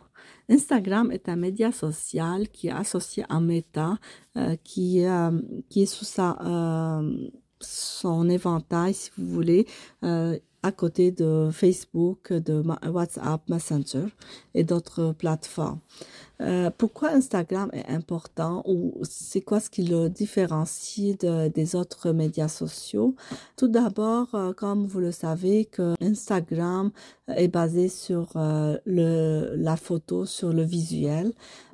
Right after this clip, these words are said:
Euh, il n'a pas beaucoup de, euh, formats comme, euh, Facebook, euh, donc il est limité à la vidéo, euh, l-, les reels, on va en parler tantôt,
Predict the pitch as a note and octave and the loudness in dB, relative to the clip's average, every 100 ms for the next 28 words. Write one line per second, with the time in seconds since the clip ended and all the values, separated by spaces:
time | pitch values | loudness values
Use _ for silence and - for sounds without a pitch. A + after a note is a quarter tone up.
0 | - F3+ - G#3+ G#3+ G3+ B3 A#3+ G#3+ - | -4 -2 2 4 4 2 0 2 0 -2
1 | - A#3 A3 F#3 F3 - D#3+ D#3+ - F#3 | -4 -2 2 2 2 -2 -4 -4 0 2
2 | F3 F3 F#3 G3 - E3+ D#3+ D#3+ D#3 D#3 | 4 4 2 0 -2 0 2 2 2 0
3 | D#3 E3+ D#3+ - E3+ F3 - - E3 D3+ | 2 0 0 -6 -6 -6 -6 -4 0 0
4 | D#3 - - - D#3+ D#3 - F3 E3+ F3 | -2 -8 -8 0 0 0 -2 2 4 4
5 | G#3 A3 F3+ - F3+ - D#3+ D#3+ D#3+ D3+ | 6 4 2 0 -2 -2 -2 -2 -2 -2
6 | D3+ F3+ F#3+ F#3 F3 F3+ G3+ A3 - - | -4 -6 2 6 6 6 4 0 -10 -20
7 | _ - - E3 D#3+ D3+ - E3+ - E3 | _ -12 -6 -2 0 -2 0 -2 2 6
8 | F3 F3 - F#3 B3 - D3 D#3 C#3+ B2 | 6 6 4 0 0 0 0 2 2 0
9 | D#3 D#3+ D3 D#3+ - C3+ C#3 F#3+ A#3 | -2 0 0 -2 -4 -6 -4 2 2